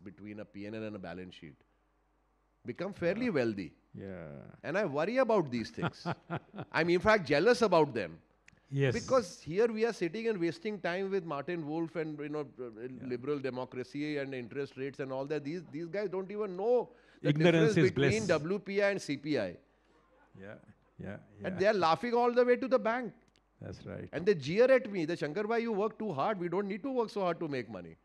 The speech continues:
Speaker 2: <laughs>
Speaker 1: So when I see all this,
Speaker 2: Yeah.
Speaker 1: I worry. I worry a lot
Speaker 2: Yeah.
Speaker 1: about these things.
Speaker 2: Yeah,
Speaker 1: So,
Speaker 2: yeah, yeah.
Speaker 1: uh, she did the right thing by pointing out a potential problem. As far as the R B I is concerned, I mean, th-, I mean, I have a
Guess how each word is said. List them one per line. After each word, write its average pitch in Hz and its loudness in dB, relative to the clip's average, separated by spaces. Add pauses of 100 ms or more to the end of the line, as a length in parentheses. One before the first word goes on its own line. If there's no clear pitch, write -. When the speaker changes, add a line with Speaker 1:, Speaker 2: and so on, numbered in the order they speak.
(380)
Speaker 2:
<laughs> 113 -6 (640)
Speaker 1:
So 240 2
when 175 2
I 226 4
see 240 2
all 269 8
this, 143 -4 (240)
Speaker 2:
Yeah. 98 -16 (180)
Speaker 1:
I 185 0
worry. 226 -4
I 123 -6
worry 208 -8
a 254 -6
lot 233 -6
Speaker 2:
Yeah. 196 -8
Speaker 1:
about 113 -10
these 85 -16
things. 90 -18
Speaker 2:
Yeah, - -12
Speaker 1:
So, 220 0
Speaker 2:
yeah, - -14 (260)
yeah. - -8
Speaker 1:
uh, 135 -2
she 233 -8
did 208 -8
the 220 2
right 156 0
thing 165 -4
by 160 -2
pointing 117 -6
out 104 -6
a 107 -6
potential 98 -12
problem. 95 -14 (540)
As 131 -6
far 175 -2
as 214 0
the 147 2
R 127 2
B 156 -2
I - -2
is - -6
concerned, 147 -4
I 127 -6
mean, 123 -8 (260)
th-, 120 -10 (100)
I 123 -8
mean, 127 -8
I 117 -4
have 117 -4
a 110 -6